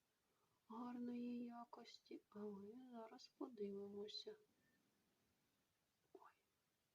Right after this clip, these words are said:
Передається класно. Просто королівський синій. І останній ось такий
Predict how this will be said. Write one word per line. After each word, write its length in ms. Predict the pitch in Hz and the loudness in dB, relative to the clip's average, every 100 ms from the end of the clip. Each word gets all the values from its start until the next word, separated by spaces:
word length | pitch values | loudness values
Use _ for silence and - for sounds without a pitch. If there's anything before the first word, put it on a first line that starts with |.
| _ _ _ _ _ _ _ _ _ _ _ _ _ _ - - _ _ - _ _ _ _ _ - | _ _ _ _ _ _ _ _ _ _ _ _ _ _ -20 -20 _ _ -20 _ _ _ _ _ -10
Передається 680 | - - 254 214 - - - | -10 -6 2 6 6 4 -2
класно. 540 | 233 202 202 - 185 - _ _ - | 0 0 -2 -4 -4 -6 _ _ 2
Просто 400 | - - - - | 8 8 8 -2
королівський 720 | - 190 190 190 185 - - | 6 12 12 12 8 6 0
синій. 440 | - - 214 220 202 _ _ _ _ _ _ _ _ _ _ _ - | 0 0 0 0 -4 _ _ _ _ _ _ _ _ _ _ _ -2
І 80 | - | 2
останній 640 | 196 - - 180 175 208 | 2 0 2 6 6 4
ось 160 | 208 - | 0 -4
такий 360 | - - 220 | -8 -4 -4